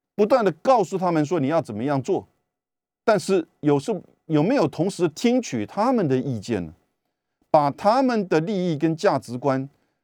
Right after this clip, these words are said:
放到我们跟他的这种联盟关系里面来呢？因为如果没有这么做，阿富汗这个事件的这个证明已经告诉我们，那这个联盟就会很快的崩溃。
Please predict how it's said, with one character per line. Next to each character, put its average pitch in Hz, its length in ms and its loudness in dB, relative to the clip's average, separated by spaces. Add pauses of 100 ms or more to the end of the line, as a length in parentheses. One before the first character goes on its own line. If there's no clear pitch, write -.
(400)
放 233 260 2
到 180 160 4
我 117 320 0
们 123 180 -2
跟 190 180 0
他 175 200 -2
的 143 200 -2
这 151 100 -6
种 107 300 -6 (1000)
联 131 180 2
盟 135 160 0
关 147 200 0
系 143 220 -4
里 113 100 -2
面 107 180 -4
来 87 180 -6
呢？ 113 160 -12 (840)
因 240 120 4
为 262 80 4
如 220 160 2
果 247 100 4
没 196 120 2
有 180 80 2
这 208 100 -2
么 170 100 0
做， 139 300 0 (240)
阿 185 160 2
富 196 140 -2
汗 185 180 0
这 170 60 -2
个 160 60 2
事 175 200 -4
件 151 160 0
的 127 80 -2
这 131 100 -12
个 131 100 -2
证 135 180 -2
明 110 120 -2
已 95 60 -8
经 120 80 -8
告 185 160 2
诉 110 140 -8
我 95 80 -4
们， 78 160 -12 (800)
那 165 120 2
这 196 160 0
个 196 120 4
联 143 120 0
盟 131 140 0
就 156 140 -2
会 131 100 -2
很 98 160 -12
快 120 140 -6
的 82 60 -16
崩 107 220 -6
溃。 95 180 -10